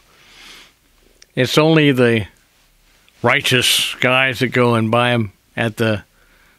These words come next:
the gun store. And other countries are very happy to supply them and make the money.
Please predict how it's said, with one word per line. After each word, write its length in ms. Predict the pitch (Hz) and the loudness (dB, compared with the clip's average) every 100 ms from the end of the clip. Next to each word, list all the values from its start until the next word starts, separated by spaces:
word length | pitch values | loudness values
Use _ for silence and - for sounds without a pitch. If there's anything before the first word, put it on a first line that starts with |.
| _ | _
the 80 | 117 | -2
gun 260 | 135 135 | 0 0
store. 460 | 135 - 113 82 76 _ _ _ _ _ _ _ _ _ _ _ _ _ _ _ _ _ - | -2 -2 -2 -2 -10 _ _ _ _ _ _ _ _ _ _ _ _ _ _ _ _ _ -2
And 180 | 127 | 2
other 220 | 131 147 160 | 4 2 2
countries 460 | 160 165 165 147 | 2 2 0 2
are 120 | 147 | 2
very 320 | 131 139 165 160 | 4 2 2 0
happy 360 | 147 160 160 | 0 0 -4
to 340 | 151 151 143 139 - _ | 0 2 2 0 -10 _
supply 460 | - 123 - 156 - | -4 -2 0 0 0
them 280 | 160 92 104 _ _ | -2 -4 -6 _ _
and 180 | 123 123 | 0 2
make 220 | 123 127 | 2 0
the 100 | - | 0
money. 380 | 147 165 - - | 0 0 -2 -6